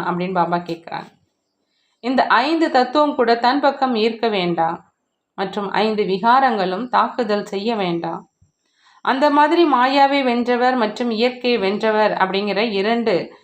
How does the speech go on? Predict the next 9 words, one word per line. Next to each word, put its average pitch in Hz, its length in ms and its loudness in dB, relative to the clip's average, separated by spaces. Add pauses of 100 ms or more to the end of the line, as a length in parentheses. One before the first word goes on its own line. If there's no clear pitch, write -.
(260)
தேர்வுகளிலுமே 247 960 2
தேர்ச்சி 262 380 0
பெற்றிருக்கீங்களான்னு 208 840 -2
பாபா 185 220 0
கேக்குறாங்க. - 600 -10 (960)
ஒருவேளை 285 540 4
ஏதாவது 269 440 4
இயற்கை 277 400 0
மூலமா 226 760 2